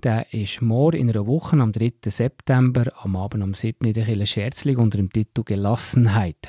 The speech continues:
Der Eckhart war ja ein sprachlicher Pionier von der Innerlichkeit. Viele heute selbstverständliche Worte, wie eben zum Beispiel Gelassenheit, verdanken wir eigentlich ihm. Was hat der Meister Eckhart uns eigentlich wollen mit dem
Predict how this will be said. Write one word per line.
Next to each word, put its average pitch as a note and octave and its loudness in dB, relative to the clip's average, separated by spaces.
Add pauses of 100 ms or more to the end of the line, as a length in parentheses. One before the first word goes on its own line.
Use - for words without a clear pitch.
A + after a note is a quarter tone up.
(160)
Der - -6
Eckhart D#3+ 0
war C#3+ 4
ja C3+ 4
ein A#2+ 2
sprachlicher C#3 -2
Pionier A#2+ 2 (240)
von D3 -4
der C#3 -2
Innerlichkeit. D3 0 (580)
Viele C3+ 4
heute C#3+ 2
selbstverständliche C3 -2
Worte, B2 0
wie B2+ 2
eben D3+ 2
zum C3 0
Beispiel - -4
Gelassenheit, A#2+ 2
verdanken G#2+ 0
wir G#2 2
eigentlich G2+ 0
ihm. F#2+ 0 (340)
Was - -6
hat - -4
der D3+ 6
Meister D3 4
Eckhart - -2
uns B2 -2
eigentlich A2 0 (200)
wollen A2 0 (400)
mit - -6 (160)
dem G2 2